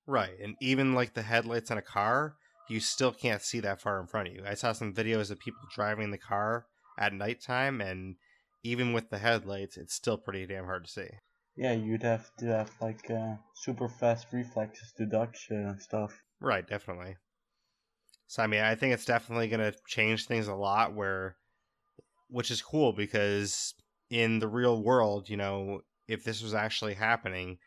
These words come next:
Speaker 1: a lot of people wouldn't wanna venture out at night as much because it's a lot more dangerous. So it actually gives you that feel in the game as well, where it's really dangerous to go out at night, so you might not go out at night unless you really have to.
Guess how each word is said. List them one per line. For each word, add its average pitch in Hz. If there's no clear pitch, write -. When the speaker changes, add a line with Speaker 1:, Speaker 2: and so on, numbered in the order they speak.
Speaker 1:
a 110
lot 110
of 113
people 110
wouldn't 104
wanna 107
venture 104
out 104
at 98
night 110
as -
much 95
because 98
it's -
a 98
lot 98
more 95
dangerous. 107
So 92
it 110
actually 113
gives 107
you 104
that 101
feel 113
in 95
the 98
game 107
as 92
well, 104
where 92
it's -
really 110
dangerous 104
to 107
go 98
out 101
at 98
night, 104
so 98
you 104
might 104
not 101
go 101
out 98
at 95
night 104
unless 95
you 98
really 92
have 95
to. -